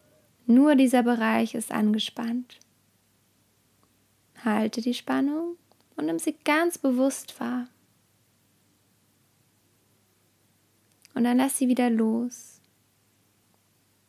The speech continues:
Schieb deine Schultern ganz bewusst weg von den Ohren, Richtung Füße. Lass sich die Entspannung breit machen.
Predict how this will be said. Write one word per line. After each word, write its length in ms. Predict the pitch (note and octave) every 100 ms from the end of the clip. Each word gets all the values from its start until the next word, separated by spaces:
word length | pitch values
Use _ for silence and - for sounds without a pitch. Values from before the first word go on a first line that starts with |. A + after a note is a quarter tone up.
| _ -
Schieb 260 | - A#3
deine 200 | A#3 A3+
Schultern 440 | A3+ B3 A#3 A#3+ A#3
ganz 200 | B3 B3
bewusst 540 | B3 A#3+ A#3+ - B3
weg 220 | - C#4+
von 200 | - C4+
den 140 | C4 B3+
Ohren, 680 | - B3 A#3+ A#3+ A#3 A#3+ A#3+
Richtung 340 | A#3+ - A#3
Füße. 840 | A3 - B3 B3 - B3 A#3 A#3 A#3 _ _ _ _ _ _ _ _ _ _ _ _ _ _ _ _ _ _ _ _ _ _ _ _
Lass 160 | C#4 C#4
sich 120 | B3+
die 120 | B3
Entspannung 600 | A#3+ A#3 A3+ - A3 A3 G#3+
breit 480 | - A#3 B3 -
machen. 480 | A#3+ B3 - C4+ C4+